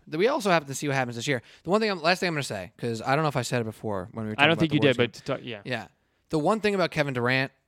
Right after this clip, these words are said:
Speaker 1: what you can say, but he's snooty or he sounds in his feelings or he's f-, s-, clapping back on people on Instagram and Twitter, all this stuff is going on. All this noise is going around, on around him. Every reporter's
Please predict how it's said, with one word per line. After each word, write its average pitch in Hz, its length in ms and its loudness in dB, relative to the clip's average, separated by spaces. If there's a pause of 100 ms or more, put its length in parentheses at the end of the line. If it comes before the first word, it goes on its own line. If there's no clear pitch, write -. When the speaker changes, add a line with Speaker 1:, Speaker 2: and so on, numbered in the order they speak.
(120)
Speaker 1:
what 120 180 -6
you 127 100 -6
can 135 140 -6
say, 127 340 2
but 113 220 -4
he's 123 240 -10
snooty 131 600 -2
or 113 120 -4
he 110 120 -10
sounds 120 440 -6
in 120 180 -10
his 117 160 -6
feelings 127 640 -6
or 107 160 -6
he's 98 400 -12
f-, - 180 -20
s-, - 200 -16 (240)
clapping 127 380 -4
back 123 260 -2
on 120 80 -10
people 127 280 -10
on 120 100 -6
Instagram 120 300 -6
and 117 80 -8
Twitter, 120 360 -2 (580)
all 165 220 6
this 196 160 0
stuff 156 280 -2
is 143 100 -4
going 135 260 0
on. 123 240 0
All 127 220 -6
this 151 200 -4
noise 127 460 -2
is 123 80 -6
going 120 220 -2
around, 117 280 0
on 123 180 0
around 117 280 0
him. 123 200 -4
Every 131 200 -4
reporter's 131 600 -2